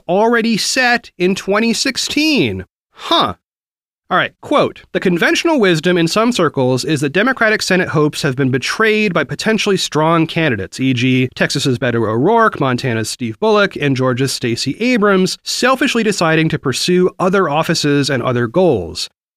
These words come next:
Aside from how you feel about the proposition that these people owe the Democratic Party a year or so of tough, miserable campaign work, and then six years in a job they may not even want,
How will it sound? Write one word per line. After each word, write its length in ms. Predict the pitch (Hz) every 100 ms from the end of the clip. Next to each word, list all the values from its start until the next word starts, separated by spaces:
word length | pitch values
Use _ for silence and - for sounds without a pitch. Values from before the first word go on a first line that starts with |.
| _
Aside 360 | 202 - 339 349
from 140 | 254
how 100 | 214
you 160 | 226 190
feel 240 | 202 196
about 160 | 175 156
the 80 | 156
proposition 560 | - 214 170 170 165
that 80 | 139
these 180 | 156 165
people 420 | 175 160 147 156 -
owe 240 | 175 190
the 100 | 170
Democratic 520 | 160 156 147 127 127
Party 480 | - 285 214 151 156
a 80 | 135
year 340 | 131 131 156
or 120 | 160 156
so 420 | - 135 135 127
of 180 | 123 -
tough, 400 | - 160 160 123
miserable 540 | 139 143 139 127 123
campaign 560 | - 123 131 262 240 180
work, 320 | 175 165 _
and 160 | 208 226
then 360 | 247 190 190
six 340 | 175 214 214 -
years 320 | 165 160 156
in 80 | 147
a 60 |
job 320 | 135 143 143 135
they 160 | 147
may 160 | 143 139
not 160 | 131
even 320 | 123 113 117 196
want, 440 | 277 196 190